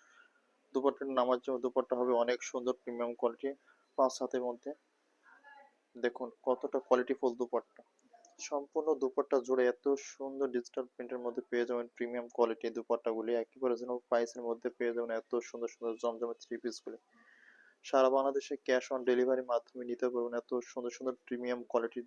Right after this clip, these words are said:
জমজম থ্রি পিসগুলি। একেবারে রিজনেবল প্রাইসের মধ্যে পেয়ে যাবেন। আমাদের কাছে অনেকগুলি কালার আছে, একেবারে রিজনেবল প্রাইসের মধ্যে নিতে পারবেন এত সুন্দর সুন্দর কালারগুলি। দেখুন কোয়ালিটি দেখুন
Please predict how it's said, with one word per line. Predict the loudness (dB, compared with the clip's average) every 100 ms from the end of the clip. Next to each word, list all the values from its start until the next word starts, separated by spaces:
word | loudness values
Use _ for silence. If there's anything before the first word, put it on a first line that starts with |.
| -8
জমজম | -6 -6 -6
থ্রি | -6 -4
পিসগুলি। | -4 -8 -4 0 0
একেবারে | -2 -6 2 4 4
রিজনেবল | 2 -2 -2 -2 6
প্রাইসের | 6 6 0 -6
মধ্যে | -4 -4 -2
পেয়ে | -2 0
যাবেন। | 0 -2 _ -20 -20 -20 -20 -20 _ -6
আমাদের | 0 2 0
কাছে | -2 0 0
অনেকগুলি | 0 0 -2 4
কালার | 4 4
আছে, | 4 0
একেবারে | 0 -2 4 4
রিজনেবল | 4 -2 0
প্রাইসের | 2 2 0
মধ্যে | -4 -2 -6
নিতে | -4
পারবেন | -2 -2 -4
এত | -4 -4
সুন্দর | -6 -6 -6
সুন্দর | -4 -6 -6 -16 -18 -18 -16 -18 _ -4
কালারগুলি। | -2 0 0 0 0
দেখুন | -2 -4 0
কোয়ালিটি | 2 2 2
দেখুন | -4 -4